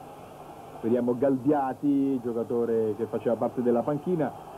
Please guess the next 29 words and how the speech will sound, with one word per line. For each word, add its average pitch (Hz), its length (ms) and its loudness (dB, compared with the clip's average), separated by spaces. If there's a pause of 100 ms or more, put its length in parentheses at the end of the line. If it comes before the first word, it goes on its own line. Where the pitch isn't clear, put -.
(360)
avrebbe 131 540 4
dovuto 143 540 4
rientrare 135 560 2
negli 131 260 0
spogliatoi 170 400 2
perché 123 200 0
la 147 100 0
Fiorentina 170 420 -2
ha 131 40 0
fatto 156 440 0
i 147 120 4
due 165 340 2
cambi, 117 420 -2
quindi 131 400 2 (840)
quelli 160 340 4
della 156 220 2
panchina. 156 340 0
Rivediamo 190 440 2
l'episodio. 107 640 -2 (3750)
Vediamo, 117 440 0
la 123 100 0
palla 139 240 -2
ormai 143 260 -2
è 185 60 0
fuori, 160 300 2
ecco 143 180 0
che 151 140 0
Bagni 135 500 -2
va 131 260 -2